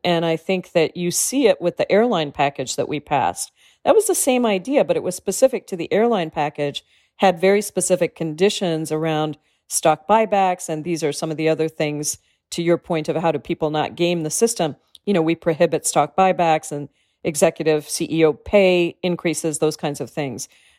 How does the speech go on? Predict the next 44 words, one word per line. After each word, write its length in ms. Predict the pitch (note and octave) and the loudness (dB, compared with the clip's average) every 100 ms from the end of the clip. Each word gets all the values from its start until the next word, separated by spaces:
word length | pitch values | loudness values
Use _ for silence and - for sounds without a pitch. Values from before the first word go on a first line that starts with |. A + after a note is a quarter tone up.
| _ - | _ 2
Um, 440 | F3 D#3+ D#3+ - _ _ - | 4 4 0 -8 _ _ -2
so 240 | - G#3+ - | 4 4 4
I 140 | A#3+ | 2
do 200 | A#3 E4 | 2 -2
think 260 | - G4+ F#4 | 2 0 2
that 180 | C4 A3 | 0 2
there's 260 | G#3 G3 - | 2 0 0
a 40 | |
lot 480 | F#3 F3 E3+ F3 G#3 | 0 2 4 4 2
of 300 | A3 G#3+ G#3 _ _ | 0 -4 -8 _ _
bipartisan 640 | F3 F3+ F#3 G3 F#3+ F#3 | 2 2 2 -2 -2 -6
support. 420 | F3 - G3+ G3+ - _ - | -8 -2 2 2 -2 _ 0
The 80 | A3+ | 0
question, 580 | - B3+ D#4+ - B3 | 4 2 2 -2 -2
though, 140 | G3+ F3+ | 0 0
has 360 | F#3 F#3 G#3 - | 2 2 2 -2
to 100 | F#3 | -6
be, 360 | E3 D#3+ D#3 _ _ | -2 -2 -4 _ _
how 180 | - B3 | 2 2
do 60 | A#3+ | 2
we 140 | F#3+ | -2
make 360 | F3 F3 A#3+ G#3 | -2 0 0 0
it 60 | |
as 160 | E3 D3+ | -2 -2
expansive 520 | D#3 - F3 E3 D#3 | -6 -6 -4 -4 -4
as 120 | D3+ | -6
possible? 580 | - A3+ A3 G3+ D3 C#3+ _ _ - | -4 -2 -2 -2 -8 -10 _ _ 2
And 260 | A#3 A3+ | 2 4
then 280 | A3 D#4 G#4 | 2 2 0
what 140 | E4 - | -4 -2
you 140 | F#3+ | -4
can 180 | F#3 F3 | -2 -4
do, 180 | E3 D#3+ | -2 -4
Joe, 460 | D3 D#3+ D3+ D3+ | 0 0 2 0
is 320 | - E3+ D#3+ - _ _ | 0 -2 -2 -8 _ _
if 200 | C4+ - | -2 4
you 100 | F4 | 2
can 180 | - F#4 | 4 -2
cover 380 | - A3+ G#3 G#3+ | 2 2 2 -2
as 180 | D#3 | -2
many 240 | E3 E3+ F#3+ | -2 0 0
people 300 | - F#3 F3 | -2 -2 0
as 100 | E3+ | 0
possible 720 | - D#3+ E3 F3 F3+ E3+ | 2 0 0 0 2 2